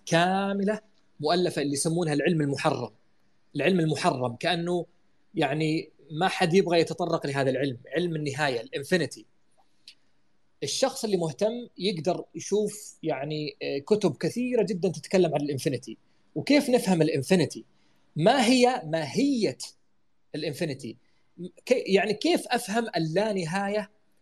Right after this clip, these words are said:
في حياة الشخص؟ هل الزمن لا نهاية؟ آه، هل المكان لا نهاية؟ هل الكون لا نهاية؟ كيف أفهم اللانهاية؟ كيف أفسرها؟ فتفسيرات اللانهاية طويلة جدا،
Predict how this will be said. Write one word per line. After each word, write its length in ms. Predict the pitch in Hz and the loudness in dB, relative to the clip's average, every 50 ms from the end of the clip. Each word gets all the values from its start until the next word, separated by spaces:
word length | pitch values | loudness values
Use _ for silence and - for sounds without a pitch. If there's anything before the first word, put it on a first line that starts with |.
| _ | _
في 180 | - - 165 151 | -4 -2 -2 0
حياة 300 | - 156 160 165 160 156 - | 0 0 0 0 0 -2 -4
الشخص؟ 580 | 123 - - 143 - - - - - - - _ _ _ _ | -8 -6 -6 -8 -8 -8 -8 -8 -8 -8 -10 _ _ _ _
هل 140 | - 196 226 | -2 2 2
الزمن 360 | 202 151 139 190 180 170 151 143 | 2 4 4 2 2 4 2 2
لا 80 | 139 | 0
نهاية؟ 460 | 135 131 120 131 135 120 113 110 - _ _ _ _ _ _ _ _ _ _ - | 0 -2 -2 -2 -2 -2 -2 -4 -8 _ _ _ _ _ _ _ _ _ _ -2
آه، 180 | 139 139 139 | 0 0 0
هل 460 | 127 - 127 123 160 175 190 185 170 - | 0 -2 -4 -2 -2 0 0 -2 -4 -6
المكان 720 | 156 156 156 160 160 - - 214 220 196 165 135 123 123 - _ | -6 -2 -2 -2 -2 0 0 0 2 2 0 -2 -4 -8 -12 _
لا 140 | 143 147 147 | -4 -2 -2
نهاية؟ 460 | 147 143 127 147 151 139 123 113 - - _ _ _ _ | -2 -2 -4 -4 -4 -4 -4 -6 -8 -12 _ _ _ _
هل 160 | - 175 202 | 2 4 4
الكون 500 | 208 196 208 - 240 240 226 175 139 131 | 4 2 4 2 2 2 2 0 -2 -4
لا 100 | 143 147 | -4 -4
نهاية؟ 440 | 151 151 135 147 156 139 123 117 - - _ _ _ _ _ _ _ _ | -4 -4 -4 -4 -4 -4 -4 -8 -10 -14 _ _ _ _ _ _ _ _
كيف 240 | 277 302 311 254 - - | 0 0 0 0 0 -4
أفهم 340 | - 240 202 - 185 180 175 | -6 -8 -6 -6 -8 -6 -4
اللانهاية؟ 560 | 175 160 156 147 147 135 156 170 143 127 120 | -2 -2 -2 -4 -4 -6 -6 -6 -6 -8 -10
كيف 240 | - - 247 247 240 | -4 -2 -2 0 0
أفسرها؟ 600 | 254 202 226 196 - - 254 208 151 123 120 - - _ _ _ _ _ _ _ _ _ _ | 0 -2 -2 -4 0 2 2 2 2 -2 -6 -10 -10 _ _ _ _ _ _ _ _ _ _
فتفسيرات 680 | - 170 - 226 220 - - 247 254 269 294 285 - 240 | -4 0 2 0 0 0 -2 0 0 0 0 -2 -4 -2
اللانهاية 720 | 233 233 220 196 190 175 185 202 214 226 233 226 - - - | 0 0 0 0 -2 -4 -4 -2 -2 -2 -2 -4 -6 -6 -4
طويلة 400 | 170 185 214 240 240 240 220 202 | -2 -2 -2 -2 0 0 0 0
جدا، 420 | 165 180 156 143 185 202 220 220 | -2 -4 -6 -2 -2 -2 -2 -2